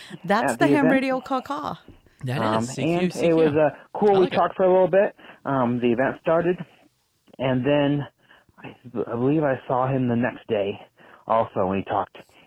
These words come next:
Speaker 2: and he, uh, pointed me out to some other people that were also interested in ham radio,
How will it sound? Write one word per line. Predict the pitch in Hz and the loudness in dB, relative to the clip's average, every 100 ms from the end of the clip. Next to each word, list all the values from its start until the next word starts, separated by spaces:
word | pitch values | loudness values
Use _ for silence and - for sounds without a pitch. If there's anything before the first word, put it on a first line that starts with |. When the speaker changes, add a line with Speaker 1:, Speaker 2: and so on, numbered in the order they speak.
| - | -12
Speaker 2:
and | 101 92 | -8 -6
he, | 107 104 | -4 0
uh, | 98 95 | 0 0
pointed | - 117 110 | -2 -2 -2
me | 110 113 | -2 0
out | 117 - | -2 -2
to | 139 - | -6 -2
some | 127 131 | -2 0
other | 135 | -2
people | 131 160 165 151 | -2 -4 0 2
that | 139 - - - - | 2 -2 -16 -8 0
were | 139 | 2
also | 151 151 175 170 | 4 2 2 2
interested | 156 160 - 156 | 0 -4 -2 0
in | 151 | 0
ham | 156 156 160 | 0 2 2
radio, | 165 170 185 | 2 4 2